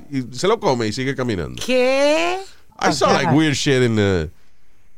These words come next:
Speaker 1: over
Speaker 2: Sin
Speaker 1: there.
Speaker 2: limpiarlo ni nada, una pajita menos,
Speaker 1: Un
Speaker 2: una
Speaker 1: turista,
Speaker 2: cosa.
Speaker 1: por ejemplo, estaban pasando como tres punk rockers juntos y vino un turista y le empezó a coger una foto y el tipo agar-, le agarró la cámara y se la tiró contra el piso, como que una vaina de, de colorido y agresividad,
Speaker 2: Sí.
Speaker 1: una vaina loquísima.
Speaker 2: Diablo, pero
Speaker 1: Anyway,
Speaker 2: tú estabas
Speaker 1: so
Speaker 2: metido.
Speaker 1: sali-, then we come back to the hotel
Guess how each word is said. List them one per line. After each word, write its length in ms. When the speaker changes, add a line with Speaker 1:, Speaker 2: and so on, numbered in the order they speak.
Speaker 1:
over 220
Speaker 2:
Sin 60
Speaker 1:
there. 140
Speaker 2:
limpiarlo 500
ni 160
nada, 240
una 200
pajita 440
menos, 400
Speaker 1:
Un 80
Speaker 2:
una 100
Speaker 1:
turista, 320
Speaker 2:
cosa. 120
Speaker 1:
por 120
ejemplo, 220
estaban 260
pasando 400
como 320
tres 180
punk 280
rockers 300
juntos 380
y 20
vino 160
un 100
turista 360
y 40
le 80
empezó 260
a 60
coger 180
una 140
foto 320
y 60
el 140
tipo 260
agar-, 180
le 100
agarró 280
la 120
cámara 320
y 40
se 80
la 100
tiró 220
contra 220
el 80
piso, 360
como 220
que 80
una 120
vaina 300
de, 140
de 140
colorido 540
y 80
agresividad, 720
Speaker 2:
Sí. 60
Speaker 1:
una 120
vaina 200
loquísima. 400
Speaker 2:
Diablo, 460
pero 100
Speaker 1:
Anyway, 220
Speaker 2:
tú 80
estabas 300
Speaker 1:
so 220
Speaker 2:
metido. 60
Speaker 1:
sali-, 360
then 220
we 100
come 220
back 200
to 140
the 60
hotel 520